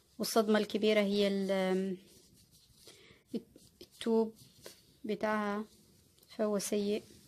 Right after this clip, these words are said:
طبعًا بالنسبة للخياطة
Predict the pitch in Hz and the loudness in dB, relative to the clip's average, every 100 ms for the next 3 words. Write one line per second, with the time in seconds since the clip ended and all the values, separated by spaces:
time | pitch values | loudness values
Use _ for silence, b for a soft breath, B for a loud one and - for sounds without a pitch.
0 | - _ _ - - _ _ - _ - | -20 _ _ -20 -20 _ _ -20 _ -20
1 | _ _ _ _ - _ - - - - | _ _ _ _ -20 _ -20 -20 -20 -20
2 | - B B B - - 285 262 233 220 | -20 B B B -20 -8 0 2 2 2
3 | 226 226 220 220 214 - 208 220 220 220 | 0 2 2 2 0 -2 2 2 4 0